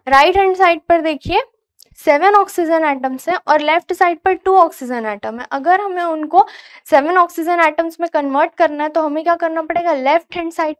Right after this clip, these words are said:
पर हम सेवन बाई टू लिखेंगे और जो हो-, पूरा equation है, उसको टू से multiply कर देंगे। तो टू से multiply कर देंगे, तो देखिए, आपका equation balance हो गया। तो इस तरह से हम equations को balance कर सकते हैं। I hope आपको समझ आया होगा कि किसी equation को किस तरह से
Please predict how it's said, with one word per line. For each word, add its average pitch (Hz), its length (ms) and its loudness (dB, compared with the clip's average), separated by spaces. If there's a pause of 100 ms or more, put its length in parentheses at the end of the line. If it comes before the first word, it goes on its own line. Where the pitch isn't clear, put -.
पर 320 100 -2
हम 330 120 -6
सेवन 269 420 -6
बाई 330 200 0
टू 294 240 -8
लिखेंगे 359 480 -4 (360)
और 320 140 4
जो 359 160 0
हो-, 277 240 -10 (140)
पूरा 466 300 6
equation 330 580 0
है, - 40 -2
उसको 294 320 -4
टू 277 260 -6
से 392 200 2 (460)
multiply 277 560 6
कर 196 220 -2
देंगे। 202 300 -12
तो 285 100 2
टू 330 260 -2
से 403 120 0
multiply 349 580 0
कर 339 180 -2
देंगे, 339 260 -6
तो 330 120 -6
देखिए, 302 280 -6
आपका - 300 -2
equation 262 460 -4
balance 311 400 0
हो 440 100 8
गया। 523 160 4 (500)
तो 453 340 8
इस - 200 -8
तरह 330 240 6
से 349 120 -4
हम 359 280 -2
equations 302 640 -4
को 349 160 4 (480)
balance 240 380 2
कर 330 160 6
सकते 349 340 0
हैं। 285 220 0
I 285 100 0
hope 349 180 0
आपको 359 220 0
समझ 302 380 0
आया 311 120 6
होगा 330 220 4
कि 330 140 -8
किसी 311 280 -8
equation 294 460 -4
को 339 100 0
किस 302 260 -8
तरह 294 240 2
से 285 120 2